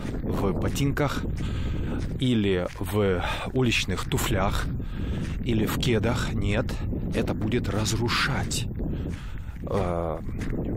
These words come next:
с-, костную структуру, связочный аппарат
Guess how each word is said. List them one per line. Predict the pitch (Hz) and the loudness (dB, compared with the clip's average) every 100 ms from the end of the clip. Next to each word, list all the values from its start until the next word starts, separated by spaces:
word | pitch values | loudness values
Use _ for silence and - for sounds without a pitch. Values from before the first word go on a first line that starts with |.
| - - - | 0 0 0
с-, | - - 104 - | 0 0 0 2
костную | 208 - 107 | 2 2 2
структуру, | 104 - 113 - 120 104 - - - - | 2 2 0 2 2 2 0 -2 -2 0
связочный | - 123 107 98 - 98 | 2 2 2 2 2 2
аппарат | 95 104 104 | 2 2 2